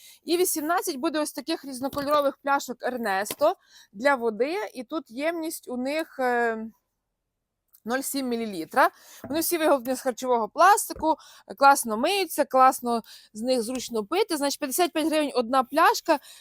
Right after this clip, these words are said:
тридцять дві штучки у лоті, тридцять дві різних пляшки в лоті.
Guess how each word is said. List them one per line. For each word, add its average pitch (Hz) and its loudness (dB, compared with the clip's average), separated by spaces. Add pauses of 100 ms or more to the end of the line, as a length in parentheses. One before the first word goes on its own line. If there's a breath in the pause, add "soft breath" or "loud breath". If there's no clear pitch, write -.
(100 loud breath)
тридцять 311 0
дві 285 0
штучки - -4
у - -4
лоті, 262 4
тридцять 320 -4
дві 277 -6
різних 262 -4
пляшки 254 -2
в 214 -8
лоті. 349 4